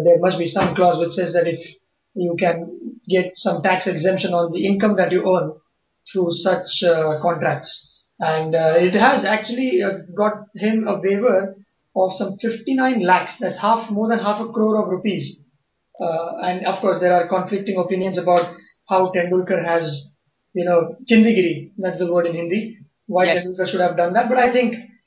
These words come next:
Speaker 1: very clearly, if a common man, uh, like me, I haven't done that because of laziness, but if I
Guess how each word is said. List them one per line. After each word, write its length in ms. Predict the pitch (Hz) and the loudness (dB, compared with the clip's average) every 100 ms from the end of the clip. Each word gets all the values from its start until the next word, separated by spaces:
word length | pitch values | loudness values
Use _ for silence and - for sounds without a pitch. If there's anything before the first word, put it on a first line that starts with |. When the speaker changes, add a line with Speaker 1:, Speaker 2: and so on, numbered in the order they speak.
| _ | _
Speaker 1:
very 320 | 202 208 214 | 0 0 0
clearly, 520 | - 254 262 254 262 202 220 | 0 4 4 4 0 0 -2
if 100 | 220 | -2
a 120 | 220 | -4
common 360 | - 220 233 220 | 0 0 0 0
man, 360 | 180 175 208 170 _ _ _ _ _ - | -2 -4 -6 -12 _ _ _ _ _ -4
uh, 80 | 190 | 0
like 320 | 190 190 165 | 2 2 2
me, 380 | 208 202 214 - _ _ _ - | 2 2 0 -8 _ _ _ -6
I 140 | - | -2
haven't 300 | 208 214 233 | 0 0 2
done 180 | 208 220 | 2 4
that 180 | 185 180 | 2 2
because 240 | 180 180 | 0 -2
of 120 | 180 | -2
laziness, 460 | 160 175 170 180 185 | -2 -2 -2 -2 -2
but 100 | 180 | 0
if 120 | 185 185 | 0 2
I 300 | 202 220 220 | 0 0 -2